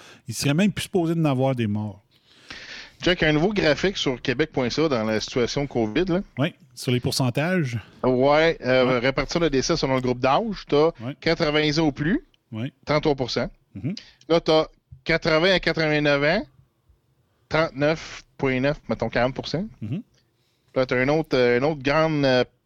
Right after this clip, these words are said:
Speaker 2: tarte, un bout de tarte, c'est soixante à soixante-dix-neuf ans, dix-huit. Puis là, t'as soixante à soixante-neuf, c'est six pour cent.
Speaker 1: Ok.
Speaker 2: Puis là, là, de ton côté, t'as un point neuf pour cent pour cinquante à cinquante-neuf.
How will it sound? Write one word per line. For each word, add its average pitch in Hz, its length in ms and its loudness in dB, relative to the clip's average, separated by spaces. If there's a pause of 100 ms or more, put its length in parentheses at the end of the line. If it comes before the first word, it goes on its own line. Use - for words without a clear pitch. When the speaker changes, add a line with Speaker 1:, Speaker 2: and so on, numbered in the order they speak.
(160)
Speaker 2:
tarte, 143 360 -2
un 131 280 2
bout 127 140 -2
de 135 120 0
tarte, 143 260 -4
c'est 127 180 -2
soixante 156 400 -2
à 131 80 -2
soixante-dix-neuf 131 720 0
ans, 147 160 0 (640)
dix-huit. 135 640 -4 (760)
Puis 156 120 0
là, 185 120 6 (140)
t'as 190 320 4 (1500)
soixante 175 600 -2
à 156 60 0
soixante-neuf, 156 580 -2
c'est 143 220 0
six - 240 -4
pour - 180 -8
cent. 107 200 -6 (580)
Speaker 1:
Ok. 101 100 -2 (220)
Speaker 2:
Puis 143 120 -2
là, - 20 2
là, 156 140 2
de - 40 -16
ton 147 120 -2
côté, 143 360 -2
t'as 131 320 -2
un 131 140 0
point 139 220 -2
neuf 147 120 0
pour - 160 -12
cent 139 200 -4
pour - 160 -8
cinquante 135 420 -2
à 113 80 -2
cinquante-neuf. 113 640 -2